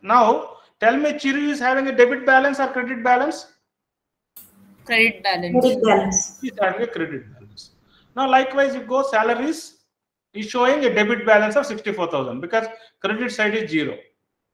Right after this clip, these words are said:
Speaker 1: Short-term securities is again showing a debit balance of one lakh. Dinakar,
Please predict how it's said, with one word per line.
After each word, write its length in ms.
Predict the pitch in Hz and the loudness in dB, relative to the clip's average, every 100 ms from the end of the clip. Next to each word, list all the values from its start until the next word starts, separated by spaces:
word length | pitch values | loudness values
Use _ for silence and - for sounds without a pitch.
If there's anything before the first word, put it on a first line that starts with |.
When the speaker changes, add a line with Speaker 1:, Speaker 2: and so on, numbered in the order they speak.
| _ _ | _ _
Speaker 1:
Short-term 500 | - 220 - 277 269 | 0 2 4 4 2
securities 680 | 240 247 247 240 285 302 - _ | -2 -6 -6 -6 -8 -10 -14 _
is 140 | 202 208 | -6 -2
again 300 | 214 254 262 | -2 -2 -2
showing 360 | 240 240 240 | 0 0 0
a 60 | 226 | -2
debit 320 | 214 214 214 | -2 -4 0
balance 320 | 214 202 202 | 2 2 0
of 100 | 311 | -2
one 200 | 233 147 | -2 -4
lakh. 180 | 120 104 - _ _ _ _ _ _ _ _ _ _ - | -6 -10 -14 _ _ _ _ _ _ _ _ _ _ 0
Dinakar, 420 | 247 233 180 | 0 2 0